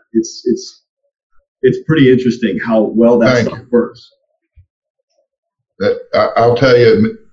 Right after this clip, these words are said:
Speaker 2: funny you, you brought it up that way, and I was at a loss of words for a second 'cause it took me years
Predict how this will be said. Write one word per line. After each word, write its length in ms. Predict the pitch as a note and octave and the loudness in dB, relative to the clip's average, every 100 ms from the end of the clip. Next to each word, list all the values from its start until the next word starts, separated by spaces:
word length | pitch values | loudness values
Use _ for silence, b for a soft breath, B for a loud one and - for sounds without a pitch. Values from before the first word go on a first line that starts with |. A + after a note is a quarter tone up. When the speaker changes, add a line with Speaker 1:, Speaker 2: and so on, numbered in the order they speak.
| _ _ _ _ _ - - _ _ _ _ _ _ _ _ _ - | _ _ _ _ _ -20 -20 _ _ _ _ _ _ _ _ _ -10
Speaker 2:
funny 260 | - B2 A#2+ | 0 2 4
you, 240 | A2+ G#2+ | 4 2
you 300 | G2+ A2 A2 | 2 0 0
brought 240 | A2 C3+ C3+ | 2 2 2
it 80 | C3 | 2
up 120 | A#2+ | 2
that 160 | B2 | 2
way, 140 | A2+ A#2+ | 2 2
and 80 | A2 | 2
I 60 | |
was 180 | G#2+ A2 | 2 2
at 60 | A2 | 2
a 40 | |
loss 280 | A2+ A#2+ A#2+ | 2 2 2
of 80 | A2 | 2
words 200 | A#2+ A#2 | 2 2
for 60 | |
a 40 | A2 | 0
second 220 | G#2+ G2 | 0 -2
'cause 280 | G#2 F#2+ - _ - | -4 -6 -10 _ -8
it 200 | A2+ - | -8 -6
took 260 | - D#3 C#3 | -2 0 2
me 380 | B2 A#2+ A#2 - _ _ _ _ _ _ _ | 4 2 0 -6 _ _ _ _ _ _ _
years 680 | B2+ C3+ D3 C3+ E2 C2 | 0 2 4 4 2 -4